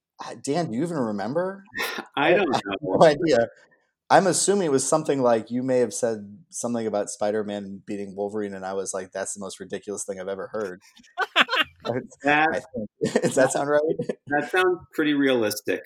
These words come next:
Speaker 2: I can probably say with greater certainty where than when and how, because it is almost assuredly, um, it happened at, uh, my childhood home in Saint Louis,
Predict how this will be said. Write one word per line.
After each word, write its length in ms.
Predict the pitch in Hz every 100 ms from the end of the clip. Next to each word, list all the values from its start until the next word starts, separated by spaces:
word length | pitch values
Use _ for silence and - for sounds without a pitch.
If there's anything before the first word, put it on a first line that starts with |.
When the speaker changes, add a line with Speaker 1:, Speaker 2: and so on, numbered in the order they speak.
| -
Speaker 2:
I 280 | 117 120 139
can 260 | 139 160 143
probably 560 | 131 123 123 120 120
say 320 | 113 117 107
with 200 | 107 104 -
greater 340 | 107 101 101
certainty 680 | 95 - 107 104 98 107 98 92 - _ _
where 840 | - 98 98 101 95 104 117 135 143 _ _ _
than 500 | 123 107 104 101 95 92 92
when 400 | 98 98 98 110 120
and 180 | 139 - - -
how, 440 | 98 101 117 151 147
because 560 | 113 110 110 101 98 - _
it 140 | 117 110
is 260 | 107 101 -
almost 440 | 143 156 143 -
assuredly, 720 | 113 - 113 113 107 101 98 92 _ _ _ -
um, 480 | 107 98 95 92 -
it 180 | 113 101
happened 380 | 113 107 113 104 - 101
at, 240 | 101 98 - - - -
uh, 280 | 104 95 92 90 - - 104
my 240 | 95 92
childhood 540 | - 104 95 95 98 98
home 240 | 98 95
in 180 | 110 101
Saint 260 | 95 104 101
Louis, 220 | 101 95